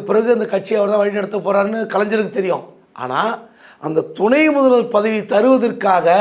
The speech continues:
ரெண்டாயிரத்தி எட்டுல எத்தனை சிக்கல் நடந்தது.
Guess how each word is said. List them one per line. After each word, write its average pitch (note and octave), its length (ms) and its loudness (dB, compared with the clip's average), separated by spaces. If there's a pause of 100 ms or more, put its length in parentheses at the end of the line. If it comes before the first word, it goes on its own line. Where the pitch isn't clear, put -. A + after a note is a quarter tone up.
(220)
ரெண்டாயிரத்தி A3 800 2 (600)
எட்டுல G3 340 0 (960)
எத்தனை C4+ 580 0 (120)
சிக்கல் B3 320 -2
நடந்தது. E3+ 360 -4